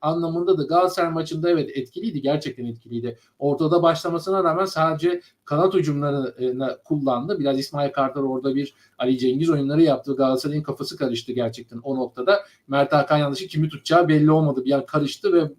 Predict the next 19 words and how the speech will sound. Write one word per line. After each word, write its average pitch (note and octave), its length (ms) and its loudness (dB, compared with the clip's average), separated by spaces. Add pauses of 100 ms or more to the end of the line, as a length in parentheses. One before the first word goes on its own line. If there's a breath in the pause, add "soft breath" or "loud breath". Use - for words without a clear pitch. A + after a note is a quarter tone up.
(180)
doğal D3+ 200 4
olarak C3 320 0
da - 180 4 (220 loud breath)
peş D#3 220 2
peşe - 220 -2
pozisyon E3+ 520 2
buldular. C3 340 0 (100)
Mert B2+ 260 0
Hakan D3 220 2
Yandaş C#3+ 300 -2
Galatasaray C#3+ 360 2
maçında D3 380 -4 (240 soft breath)
gerçekten D#3+ 460 6
çok - 280 -6
iyi A#2 100 -4
bir, A#2 300 -4
e, A#2 140 -4
performans A#2+ 520 -2
gösterdi. A#2+ 640 -2